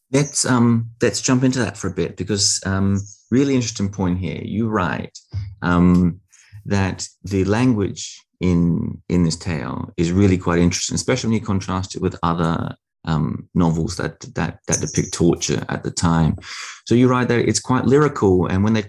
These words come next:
when she writes about the body and the pain, she does so with an almost erotic tone to it. And this, you write, is quite different to other novels such as The Red Room or The Road to, uh, Chon Ma Tome,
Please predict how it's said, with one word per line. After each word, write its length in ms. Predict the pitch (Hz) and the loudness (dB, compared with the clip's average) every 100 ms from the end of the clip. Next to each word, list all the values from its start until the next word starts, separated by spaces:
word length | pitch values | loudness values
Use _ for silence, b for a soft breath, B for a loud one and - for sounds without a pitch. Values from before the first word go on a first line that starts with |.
| - | -4
when 480 | 107 110 107 104 101 | -2 0 2 0 -2
she 180 | 101 101 | -4 -4
writes 600 | 104 107 107 - - - | -4 -6 -8 -8 -6 -4
about 500 | 87 90 92 90 87 | 0 2 2 2 0
the 60 | 87 | -2
body 640 | 85 98 104 101 95 90 - | 0 0 2 0 0 -2 -4
and 160 | 87 | -6
the 40 | 85 | -6
pain, 580 | - 98 92 92 90 92 B B - | -4 0 2 2 0 -6 B B -4
she 100 | 117 | 0
does 240 | 156 151 | 2 2
so 140 | 151 | 2
with 100 | 127 | 0
an 60 | 117 | 0
almost 340 | 117 117 110 | 0 0 0
erotic 640 | 107 95 101 101 95 90 - - | -2 -2 -4 -4 -10 -10 -20 -12
tone 440 | - 104 98 90 | 0 4 4 4
to 140 | 85 80 | 0 -2
it. 160 | 85 - | -2 -2
And 340 | 90 98 101 | 0 4 4
this, 280 | 104 101 - | 2 -2 -4
you 120 | 95 | -2
write, 280 | 95 92 82 | -2 -4 -6
is 100 | 90 | -10
quite 240 | - 131 | -6 -6
different 320 | - 107 104 - | -4 -2 -2 -2
to 120 | 92 | -2
other 160 | 113 113 | 0 0
novels 440 | 92 82 90 87 | 0 -2 -6 -8
such 280 | - - - | -10 -10 -4
as 200 | 87 85 | -4 0
The 100 | 87 | 2
Red 260 | 87 90 | 2 2
Room 280 | 90 87 87 | 2 4 4
or 160 | 85 85 | 2 2
The 120 | 85 | 0
Road 300 | 92 92 87 | 2 0 -2
to, 320 | - 87 87 95 B - | -6 -2 -2 -4 B -4
uh, 220 | 85 78 | -2 -2
Chon 240 | 78 85 85 | -2 0 0
Ma 140 | 82 | 0
Tome, 440 | 82 101 95 78 | -2 0 0 0